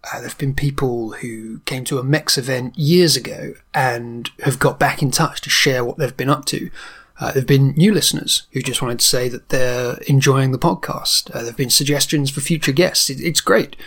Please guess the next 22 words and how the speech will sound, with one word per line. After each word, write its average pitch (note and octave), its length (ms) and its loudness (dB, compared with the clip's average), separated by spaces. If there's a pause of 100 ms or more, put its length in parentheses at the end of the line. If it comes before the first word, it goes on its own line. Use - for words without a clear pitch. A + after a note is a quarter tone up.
(380)
Do F#3 400 4
keep F3 240 4
it E3 80 -2
coming. - 400 0 (240)
Uh, B2 300 -10
the - 100 0
whole F#3 220 6
point D#3+ 460 4
of C#3+ 200 -6
doing D3 380 8
this A#2 120 -6
show - 540 -4
every A#2+ 280 -4
couple A#2+ 300 -4
of A2+ 80 -12
weeks - 460 0 (500)
is C#3+ 220 4
to D3+ 100 2
shine D3 300 6
a C#3+ 60 6
light C3 420 0
on B2 420 -6